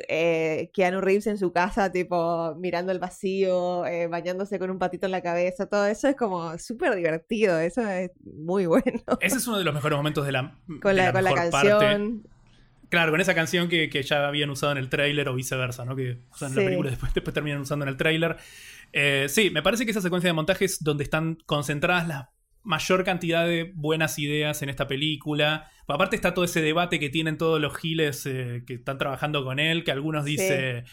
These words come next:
Speaker 1: que él se
Speaker 2: "La verdad que a mí
Speaker 1: queja.
Speaker 2: la parte filosófica me, me chupa un huevo, yo lo que quiero son explosiones". Y
Speaker 1: Sí.
Speaker 2: encima con una,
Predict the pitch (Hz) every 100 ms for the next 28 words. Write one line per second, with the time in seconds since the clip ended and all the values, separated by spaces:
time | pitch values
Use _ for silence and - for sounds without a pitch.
0 | - 214 233 135 156 190 208 185 170 170
1 | 147 160 - 151 139 131 131 180 180 143
2 | 131 127 123 123 123 165 151 135 147 180
3 | 165 175 170 139 127 170 160 143 127 127
4 | 120 - 165 180 196 196 196 196 - 139
5 | 170 202 175 165 165 165 160